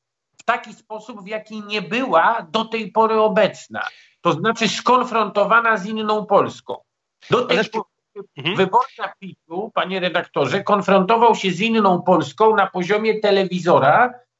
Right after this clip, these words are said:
Speaker 1: Z telewizji publicznej widział złego Tuska, złych liberałów, ko-, kondominium polsko-niemieckie. Nagle okazało się, że ta, ci liberałowie, przeciwnicy władzy, to nie żadna elita, tylko to moja córka, mój syn, moja wnuczka,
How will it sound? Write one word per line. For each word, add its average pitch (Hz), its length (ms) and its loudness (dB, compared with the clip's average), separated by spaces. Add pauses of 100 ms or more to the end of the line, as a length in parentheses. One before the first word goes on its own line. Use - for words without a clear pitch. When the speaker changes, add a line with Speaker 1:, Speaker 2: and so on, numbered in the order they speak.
(220)
Speaker 1:
Z - 140 -16
telewizji 214 560 -2
publicznej 208 640 -4
widział 170 420 2
złego 160 380 0
Tuska, 175 520 -2
złych 185 340 -10
liberałów, 170 720 0 (340)
ko-, 151 520 -4
kondominium 185 720 -2
polsko-niemieckie. 170 1120 -2 (160)
Nagle 220 360 0
okazało 175 600 0
się, 196 420 -8 (340)
że 170 180 0
ta, 180 500 2 (140)
ci 196 140 -12
liberałowie, 196 800 0
przeciwnicy 185 760 -4
władzy, 151 680 0
to 180 80 -6
nie 214 180 -4
żadna 185 400 0
elita, 165 480 -2
tylko - 220 -4
to 220 160 2
moja 220 460 2
córka, 180 920 2
mój 156 180 -10
syn, 175 460 -4
moja 151 280 0
wnuczka, 165 760 0